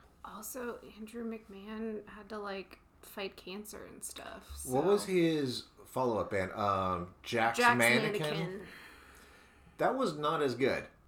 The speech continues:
Speaker 1: There's something about blue in the title that's really good, but yeah, otherwise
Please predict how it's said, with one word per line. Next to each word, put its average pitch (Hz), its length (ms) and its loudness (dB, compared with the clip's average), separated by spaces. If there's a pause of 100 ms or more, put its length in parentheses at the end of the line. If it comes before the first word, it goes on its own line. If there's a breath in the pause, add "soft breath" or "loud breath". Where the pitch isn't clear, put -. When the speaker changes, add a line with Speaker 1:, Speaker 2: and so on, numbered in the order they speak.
Speaker 1:
There's 214 180 -4
something 240 580 -2 (220)
about 196 400 0
blue 175 540 -8
in 185 380 -6
the 190 100 -8
title 185 520 -14
that's - 240 -14
really 131 260 -12
good, 131 320 -14 (180)
but 196 260 -12
yeah, 185 300 -12 (200)
otherwise 190 920 -4